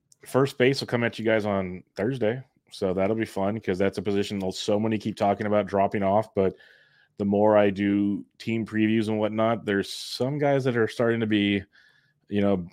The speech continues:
at least if you are desperate, are on, on the radar now. Let's put it that way. So that's the fun part about all these previews and reviews. And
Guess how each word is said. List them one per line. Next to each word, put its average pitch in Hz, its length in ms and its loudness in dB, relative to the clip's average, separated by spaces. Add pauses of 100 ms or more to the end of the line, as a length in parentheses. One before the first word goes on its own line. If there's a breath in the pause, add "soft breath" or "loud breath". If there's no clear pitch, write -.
(120)
at 107 80 -4
least 107 320 2
if 104 140 -2
you 101 220 2
are 92 80 0
desperate, 92 440 0
are 87 240 -2
on, 90 220 -4
on 98 180 2
the 92 100 0
radar 92 380 0
now. - 160 -16 (240)
Let's - 120 -14
put - 120 -10
it 87 80 -8
that 76 220 -6
way. 71 120 -14 (140)
So 87 240 -8
that's 92 180 -6
the - 80 -8
fun 95 280 -2
part 98 200 2
about 95 140 0
all 98 140 2
these 98 140 -2
previews 110 460 0
and 92 100 -4
reviews. 101 440 -2
And 92 180 -8